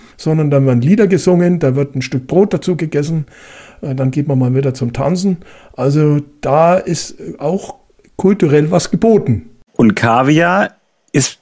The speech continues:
Speaker 2: persönlich nicht meins.
Speaker 1: Also ich habe es, äh, gern gegessen. Ich konnte mir das normalerweise so ja nicht leisten, aber du hast schon deine Quellen auch dann mal gehabt, zum-, zum-, zumindest in der damaligen Zeit. Und, äh,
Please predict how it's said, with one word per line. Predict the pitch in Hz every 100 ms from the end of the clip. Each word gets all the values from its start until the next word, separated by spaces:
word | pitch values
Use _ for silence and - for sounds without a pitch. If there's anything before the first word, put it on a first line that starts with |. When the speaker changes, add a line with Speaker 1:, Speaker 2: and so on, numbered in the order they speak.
| _ _ _ _
Speaker 2:
persönlich | 127 117 127 139 131
nicht | 131
meins. | 120 107 92 73 - - _ -
Speaker 1:
Also | 151 156
ich | - 165
habe | 208 185
es, | 160 180
äh, | 151 139
gern | 131 151
gegessen. | 190 190 185 277 285 - - - - - - -
Ich | - - -
konnte | 147 160 175
mir | 170 160
das | 156 -
normalerweise | 151 135 135 139 - 120
so | 123 120
ja | 107
nicht | 107 107
leisten, | 95 110 143 -
aber | 120 135 131 127 - - - -
du | 147 120
hast | 127 -
schon | - 131
deine | 123 131
Quellen | 127 135 131 143
auch | 113 151
dann | 160 151 143
mal | 139 156
gehabt, | 131 123 135 180 - -
zum-, | - 135 127 131 -
zum-, | - 123 123 123 127 131 147 160 156 -
zumindest | 139 170 180 -
in | 131
der |
damaligen | 123 107 139 170 185 185
Zeit. | 190 202 285 - - - - - - -
Und, | 170 170 165 -
äh, | 170 147 143 139